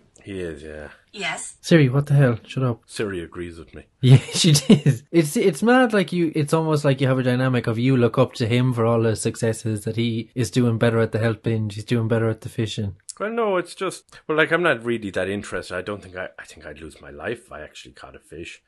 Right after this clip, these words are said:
Speaker 1: I was just impressed that he actually managed to get one, 'cause they've been very elusive.
Speaker 3: Yeah.
Speaker 1: And with losing the bit of weight, it was good because that's always impressive.
Speaker 3: Yes.
Speaker 1: When anyone loses a bit of weight, and it's good to see somebody who is doing the same program as me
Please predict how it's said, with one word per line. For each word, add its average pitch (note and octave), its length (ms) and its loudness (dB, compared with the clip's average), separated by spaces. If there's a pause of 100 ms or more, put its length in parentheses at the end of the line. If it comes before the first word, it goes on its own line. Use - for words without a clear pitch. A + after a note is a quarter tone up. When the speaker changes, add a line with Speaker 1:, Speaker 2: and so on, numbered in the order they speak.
(280)
Speaker 1:
I G2 60 -10
was F#2 120 -10
just - 360 -18
impressed F2 460 -10
that E2 140 -10
he E2+ 100 -12
actually D#2+ 300 -14
managed E2+ 320 -14
to - 60 -20
get A2 180 -6
one, F#2+ 200 -10
'cause - 460 -18
they've F#2+ 260 -6
been G2+ 220 -8
very A2+ 280 0
elusive. E2 560 -12 (380)
Speaker 3:
Yeah. C#3 340 2 (100)
Speaker 1:
And C#3 200 2
with A2+ 220 -6
losing F2+ 360 -12
the D#2 60 -20
bit E2 120 -12
of E2 80 -12
weight, F2 320 -10
it C#2+ 100 -18 (140)
was E2 260 -10
good D2 300 -18
because C#2+ 400 -20
that's - 240 -20
always C#2 400 -20
impressive. F2 580 -16 (160)
Speaker 3:
Yes. G#2+ 460 -6
Speaker 1:
When D2 100 -18
anyone F2 340 -10
loses G2 220 -12
a G2 40 -20
bit G#2 120 -12
of G2 60 -10
weight, G#2 220 -8
and F#2 80 -16
it's E2+ 120 -18
good - 220 -12
to - 80 -20
see G2+ 260 -12
somebody F#2 480 -12 (280)
who G#2 160 -8
is F2+ 100 -10
doing G#2 300 -6
the E2+ 40 -16
same F2+ 240 -10
program F2+ 460 -12
as E2 180 -16
me F2+ 300 -14